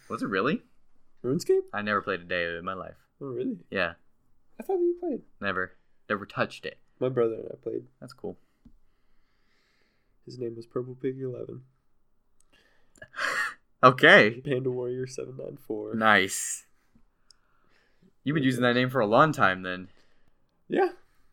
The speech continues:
Speaker 1: Huh.
Speaker 2: I mean, I think it was in middle school when I made an account.
Speaker 1: Yeah, that's a long time, Joey.
Speaker 2: Yeah, I didn't play it that much. Yeah, middle school, I was Panda Warrior seven nine four.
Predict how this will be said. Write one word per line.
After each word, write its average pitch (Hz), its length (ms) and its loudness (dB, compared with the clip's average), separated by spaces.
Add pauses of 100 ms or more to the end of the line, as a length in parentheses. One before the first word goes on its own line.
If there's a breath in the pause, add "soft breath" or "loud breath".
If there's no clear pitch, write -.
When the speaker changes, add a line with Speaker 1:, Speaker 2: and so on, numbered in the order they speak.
Speaker 1:
Huh. 107 200 -2 (160)
Speaker 2:
I 185 100 4
mean, 196 420 -2 (1300)
I 170 100 -6
think 311 180 -2
it - 20 2
was 220 140 0
in 110 180 -4
middle 120 240 -4
school - 320 -6
when - 100 -10
I - 120 -10
made - 140 -14 (100)
an - 180 -18
account. 135 300 -20
Speaker 1:
Yeah, - 180 -6 (380)
that's 98 120 -8
a 92 40 -14
long 85 160 -8
time, 90 200 -16
Joey. - 300 -14
Speaker 2:
Yeah, 55 180 -10
I 64 40 -10
didn't - 340 -12 (240)
play - 120 -12
it - 100 -18
that - 100 -18
much. - 160 -20 (580 soft breath)
Yeah, 113 280 2
middle 156 180 6
school, 190 240 2
I 156 80 4
was 123 120 4
Panda 139 280 -4
Warrior 131 240 -4
seven 131 240 -8
nine 127 140 -10
four. 147 320 -6